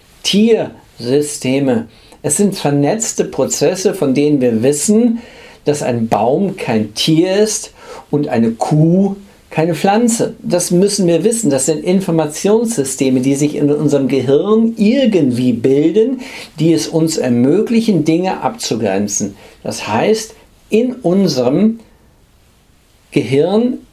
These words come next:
entsteht eine gigantische Anzahl von Systemen. Und eines der wichtigsten Systeme in uns Menschen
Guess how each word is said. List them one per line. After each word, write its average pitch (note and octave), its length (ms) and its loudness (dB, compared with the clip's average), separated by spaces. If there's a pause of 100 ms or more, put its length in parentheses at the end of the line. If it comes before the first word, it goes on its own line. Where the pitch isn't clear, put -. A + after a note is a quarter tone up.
(120)
entsteht E3 460 0
eine E3 180 0
gigantische F#3 880 -2
Anzahl F3 580 -2
von D#3+ 360 0
Systemen. D3 880 0 (160)
Und C3+ 260 -4
eines F#3+ 320 2
der A#2+ 400 0
wichtigsten D#3+ 680 0
Systeme B2+ 680 -2
in C#3+ 140 0
uns A#2+ 260 -2
Menschen C#3+ 720 0